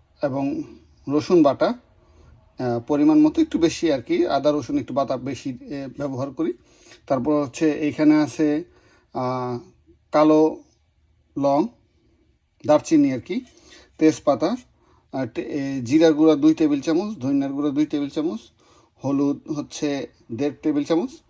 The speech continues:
মরিচের গুঁড়া হচ্ছে এক টেবিল চামচ। আর এইখানে আছে লং, দারচিনি, সাদাটা, শুকনো মরিচ। এই হচ্ছে, আহ, ব্য-, জিনিস ব্যবহার করব।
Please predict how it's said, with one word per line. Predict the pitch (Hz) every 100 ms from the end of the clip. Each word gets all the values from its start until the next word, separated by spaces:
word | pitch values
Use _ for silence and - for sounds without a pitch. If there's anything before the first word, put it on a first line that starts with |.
| _ _ - _ -
মরিচের | 131 156 147 151 147
গুঁড়া | 123 151
হচ্ছে | 143 143 - -
এক | 156 -
টেবিল | 147 131
চামচ। | 110 113 113 _
আর | - 131 -
এইখানে | 139 131 143
আছে | 143 - 170
লং, | 131 127 135 175 247 _ _ _ _ _ _ _ _ - _ -
দারচিনি, | 135 131 - 147 202 262 _ _ _ _ _ _ _
সাদাটা, | - 120 120 95 110 _ _ _ _ _ _ _
শুকনো | - 139 135
মরিচ। | 123 107 - - _ _ _ _ _ _ _ _ _ _ _ _ _ _ -
এই | 156 151
হচ্ছে, | 151 - - 156 156 - _
আহ, | 135 123 120 113 - - 135
ব্য-, | 123 131
জিনিস | 123 131 135
ব্যবহার | 127 135 139 127
করব। | 320 311